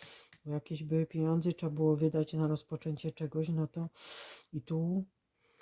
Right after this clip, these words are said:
jakieś podejmowanie decyzji, tu jeżeli by rozpoczynały z kimś, z kimś samym też,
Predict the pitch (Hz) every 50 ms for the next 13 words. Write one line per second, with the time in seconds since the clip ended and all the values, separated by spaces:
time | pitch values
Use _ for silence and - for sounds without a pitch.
0 | - _ _ _ _ _ - 147 135 135 - - 160 139 - _ - 160 151 160
1 | 156 156 156 147 - 156 151 151 156 147 - 160 156 - - 190 185 180 185 185
2 | 190 185 - - - 185 180 180 175 - - - - - - _ _ - 156 156
3 | 147 170 165 156 165 151 139 147 156 156 156 151 - - - 156 - - - 185
4 | 185 185 175 - 127 123 123 - - - - 185 165 156 156 156 - - - -
5 | - - _ - - - - 165 160 151 - - - - 170 151 147 147 143 151
6 | 165 175 190 202 - - 170 175 202 220 220 - - _